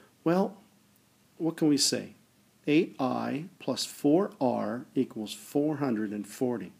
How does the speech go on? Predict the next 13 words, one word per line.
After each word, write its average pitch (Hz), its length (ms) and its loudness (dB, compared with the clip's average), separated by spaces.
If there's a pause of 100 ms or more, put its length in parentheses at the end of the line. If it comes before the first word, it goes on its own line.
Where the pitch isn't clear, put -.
(1000)
Well, 120 140 2
we 131 140 6
know 180 520 4 (320)
that 127 260 -2
there's 107 320 -2 (120)
eight, 160 400 0 (720)
uh, 95 320 -8 (400)
inline 143 400 2
skate 117 400 2
wheels 104 480 0
in 101 60 -4
a 98 60 -4
box, 117 640 -4